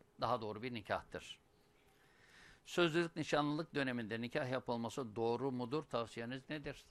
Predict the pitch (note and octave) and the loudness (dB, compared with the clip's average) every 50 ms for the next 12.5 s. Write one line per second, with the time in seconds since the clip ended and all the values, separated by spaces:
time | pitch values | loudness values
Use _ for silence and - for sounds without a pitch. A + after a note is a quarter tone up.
0 | - - B2 A2+ A2 - - C3+ C3+ C#3+ C#3+ C#3 C#3+ C#3+ D3+ D3 C3+ D3+ D3 C#3+ | -8 -2 -2 -2 -2 -2 -4 -4 -2 0 0 0 0 0 -2 -2 -2 -2 -2 -2
1 | - - D3 D3 C#3+ D3+ C#3 E3 D#3+ - B2 B2+ C#3 D3 - - - - - - | -2 0 2 2 2 2 0 0 -2 -2 -4 -6 -6 -8 -12 -16 -20 -20 -20 -20
2 | - - - _ - - - - - _ _ - - - - - - _ _ _ | -20 -20 -20 _ -20 -20 -20 -20 -20 _ _ -20 -20 -20 -20 -20 -20 _ _ _
3 | - - - F3+ D3+ - - D#3 D#3 C#3+ - D#3+ D#3 C#3 C3 - - E3+ C#3+ C#3+ | -4 2 2 2 4 6 6 8 8 8 6 2 2 0 -2 -2 -2 0 0 0
4 | C3+ - E3+ D#3 B2+ B2 C3 B2 A#2 - - C3+ C3 - E3 C#3+ - - - B2 | 0 0 0 0 2 2 2 2 2 2 2 0 0 0 -4 -6 -6 -6 -2 0
5 | C3 B2 A#2+ A#2 A#2 A2+ A2 - C3 C3+ C3 B2+ C3 C#3+ D3 C3 A2 A2+ B2 A#2+ | 2 4 4 6 6 4 4 2 0 0 0 2 0 0 -2 -4 -4 0 0 2
6 | - C3+ C3+ - - D3 C3+ - - B2 A#2+ G#2 A#2 G#2+ - - B2+ B2+ B2 B2 | 4 2 2 2 0 -4 -4 0 2 0 2 2 0 -2 0 0 0 2 2 2
7 | C3 B2 A#2 - - B2+ B2+ B2+ B2 B2 C3 D3 - - A#2 B2 A2+ G#2+ G#2+ C3 | 0 -2 -4 -6 -4 -2 0 0 0 -2 -4 -6 -6 -2 -2 0 0 -2 -2 -4
8 | C3 - - A#2+ - - A#2+ B2 A#2 G2 G2 G#2+ G2+ A#2 A#2 G2+ G2+ G#2 A2 F2 | -4 -4 -6 -8 -8 -6 -2 -2 -2 -2 -2 -2 0 0 0 0 0 -4 -4 -6
9 | - - - - - - - _ _ _ _ _ _ _ _ - _ _ _ - | -6 -12 -20 -20 -20 -20 -20 _ _ _ _ _ _ _ _ -20 _ _ _ -20
10 | - _ _ _ - - - _ _ _ - - - - - - - - - - | -20 _ _ _ -20 -20 -20 _ _ _ -20 -20 -20 -20 -20 -20 -20 -20 -20 -20
11 | - - - _ _ _ - - - _ - - F#3+ G3+ A#3 G#3+ G#3+ A3 G#3+ G3+ | -20 -20 -20 _ _ _ -20 -20 -20 _ 0 0 2 4 6 8 8 10 8 8
12 | F3 E3 D3 B2+ C#3 B2+ B2 - A#2+ G2+ | 6 4 4 6 6 6 6 4 0 -2